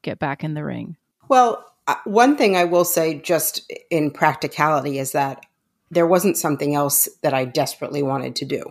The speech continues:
Speaker 2: So, you know, I didn't need to make a living like we all do. And I just thought, "Well, what else am I gonna do? What's out there?" I had never had, for lack of a better word, quote unquote, real job. Um, I had always worked freelance. I had started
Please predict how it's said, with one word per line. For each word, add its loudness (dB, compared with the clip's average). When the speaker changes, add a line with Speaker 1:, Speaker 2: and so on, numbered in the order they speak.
Speaker 2:
So, 4
you 4
know, 4
I 4
didn't 0
need 0
to -2
make -2
a -6
living -2
like 2
we -2
all 2
do. -2
And 0
I 2
just -2
thought, 4
"Well, -2
what 0
else 4
am 2
I 2
gonna -6
do? -2
What's 0
out 2
there?" 0
I 2
had 0
never 4
had, 4
for -4
lack -4
of -4
a -2
better -2
word, -4
quote -4
unquote, -4
real 2
job. 0
Um, 6
I 6
had 2
always 4
worked -4
freelance. -2
I 0
had -2
started 0